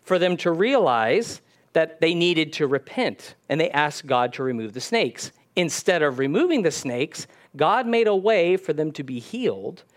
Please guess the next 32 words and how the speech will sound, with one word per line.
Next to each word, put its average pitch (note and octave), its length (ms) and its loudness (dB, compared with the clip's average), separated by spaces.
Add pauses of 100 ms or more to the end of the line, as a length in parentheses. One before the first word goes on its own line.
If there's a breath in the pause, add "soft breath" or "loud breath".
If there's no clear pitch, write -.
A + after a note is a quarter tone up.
(140 soft breath)
and B2 100 -8
for - 120 -14
them A2+ 160 -8
to A#2 100 -18
be A2 140 -12
made G#2+ 240 -12
whole. A2+ 560 -2 (880 soft breath)
He A#2+ 120 -8
had A2+ 200 -6
Moses A3 400 0
put - 240 -12
this A#2+ 140 -6
snake, D#3 600 -2 (140)
this - 160 -10
bronze C3+ 640 -2 (180)
image, E3+ 420 0 (120)
on E3 180 2
a E3+ 60 2
pole, G#3+ 640 2
and E3 120 2
if E3 120 0
anyone A#3+ 320 2
looked C#4 340 -2
at C#3 200 2
it, G3+ 200 -2 (160 soft breath)
they D#3+ 180 2
would F3+ 200 2
be G3 160 -4
healed. F3+ 520 -2
They B2 120 -2
would F3+ 200 -2
live. C4 560 -2